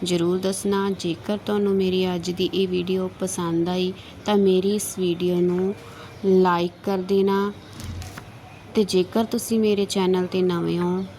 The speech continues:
ਤਾਂ ਮੇਰੇ ਚੈਨਲ ਨੂੰ ਸਬਸਕ੍ਰਾਈਬ ਕਰ ਲੈਣਾ ਤੇ ਬੈਲ ਆਈਕਨ ਦਬਾਉਣਾ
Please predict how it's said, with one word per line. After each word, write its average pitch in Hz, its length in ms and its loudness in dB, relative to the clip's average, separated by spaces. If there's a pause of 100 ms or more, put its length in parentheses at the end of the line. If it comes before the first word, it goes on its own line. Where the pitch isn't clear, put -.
(220)
ਤਾਂ 190 120 2
ਮੇਰੇ 180 280 2
ਚੈਨਲ 170 460 0
ਨੂੰ 175 320 2 (520)
ਸਬਸਕ੍ਰਾਈਬ 175 600 0 (120)
ਕਰ 180 120 -4
ਲੈਣਾ 185 460 0 (120)
ਤੇ 196 100 0
ਬੈਲ 170 320 -2
ਆਈਕਨ 185 640 -2
ਦਬਾਉਣਾ 175 540 0